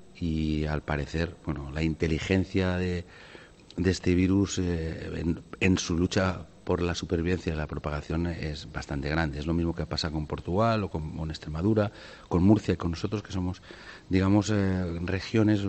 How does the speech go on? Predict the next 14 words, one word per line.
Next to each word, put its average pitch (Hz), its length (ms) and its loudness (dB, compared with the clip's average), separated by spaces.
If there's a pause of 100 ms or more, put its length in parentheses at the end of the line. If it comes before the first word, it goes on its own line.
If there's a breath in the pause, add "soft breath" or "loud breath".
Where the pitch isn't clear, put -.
(220)
país 95 420 -2
que, 87 320 -2
que 87 120 -4
había 82 200 0
tenido 87 300 0
una 85 180 0
baja 85 240 -2
incidencia 98 540 -2 (600 loud breath)
y 90 420 4
ahora 80 260 2
tiene 82 260 0
una 80 200 2
altísima 73 640 -4
incidencia. 73 600 -6